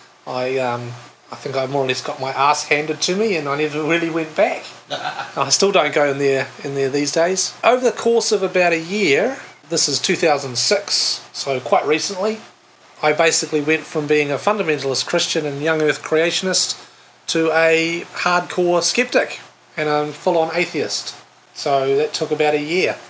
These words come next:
Speaker 1: And I sort of went through stages of, "Well, okay, there probably still is a God, but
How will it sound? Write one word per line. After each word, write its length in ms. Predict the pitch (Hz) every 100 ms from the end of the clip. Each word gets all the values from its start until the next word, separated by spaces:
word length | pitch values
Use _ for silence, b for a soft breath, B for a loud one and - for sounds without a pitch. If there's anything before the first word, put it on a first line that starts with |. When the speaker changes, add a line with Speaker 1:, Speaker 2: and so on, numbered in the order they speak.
| - _ _ -
Speaker 1:
And 80 |
I 60 | 127
sort 180 | 127 143
of 60 |
went 140 | 143 147
through 160 | 143
stages 580 | 127 160 147 151 151 143
of, 340 | 143 123 - - - -
"Well, 200 | 139 123
okay, 200 | 123 135
there 140 | 131
probably 360 | 135 160 143 143
still 280 | - 180 151
is 100 | 143
a 80 | 123
God, 420 | 127 135 156 -
but 320 | 147 139 -